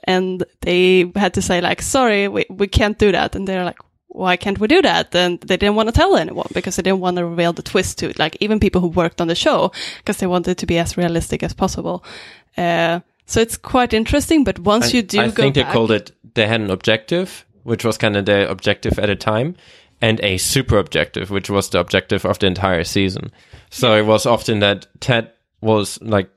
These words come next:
Speaker 2: Ted Danson, the actor of Michael, was, when there was a suggestion, he was like, "Oh, wait a minute,
Speaker 1: Yeah,
Speaker 2: I"
Speaker 1: so, so the thing is that Ted Danson and, um,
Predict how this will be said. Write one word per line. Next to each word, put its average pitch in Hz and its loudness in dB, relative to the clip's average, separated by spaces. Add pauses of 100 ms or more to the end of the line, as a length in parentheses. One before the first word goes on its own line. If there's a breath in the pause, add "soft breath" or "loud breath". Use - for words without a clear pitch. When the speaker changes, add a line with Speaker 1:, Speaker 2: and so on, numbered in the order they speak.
Speaker 2:
Ted 107 -2
Danson, 95 0
the 92 -2
actor 98 -6
of 90 -8
Michael, 95 -4 (380 loud breath)
was, 107 2
when 123 2
there 120 2
was 110 2
a 107 -4
suggestion, 107 -2
he 107 -2
was 104 -6
like, 104 0
"Oh, 165 4
wait 156 4
a 151 2
minute, 131 2
Speaker 1:
Yeah, 123 2
Speaker 2:
I" - 0
Speaker 1:
so, 220 -2
so 214 -2
the 208 -4
thing 233 -4
is 220 -6
that - -10
Ted 247 -4
Danson 240 -6
and, 208 -8
um, 185 -10